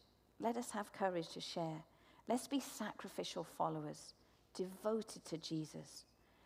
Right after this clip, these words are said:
and tenacious, that we never give up, that we never give up.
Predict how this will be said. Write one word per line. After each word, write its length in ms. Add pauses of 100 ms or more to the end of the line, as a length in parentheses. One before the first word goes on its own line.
(180)
and 160
tenacious, 920 (260)
that 140
we 100
never 360
give 220
up, 300 (400)
that 60
we 100
never 340
give 220
up. 300